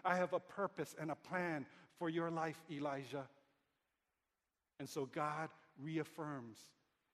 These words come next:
Elijah's assignment. And here's the lesson for us. When you've had enough, God will reaffirm your assignment.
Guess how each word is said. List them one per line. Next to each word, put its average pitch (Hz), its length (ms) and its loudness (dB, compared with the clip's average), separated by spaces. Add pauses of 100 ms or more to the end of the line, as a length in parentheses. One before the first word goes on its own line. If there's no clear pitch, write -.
(100)
Elijah's 131 680 -4
assignment. 123 640 -12 (1200)
And 156 140 0
here's 175 260 2
the 170 80 2
lesson 147 360 0
for 139 200 -4
us. 127 320 -4 (720)
When 151 160 -2
you've 165 240 0
had 165 220 -2
enough, 160 480 -2 (1040)
God 165 520 2 (420)
will 139 160 4
reaffirm 160 840 0 (1000)
your 135 400 0
assignment. 120 540 -10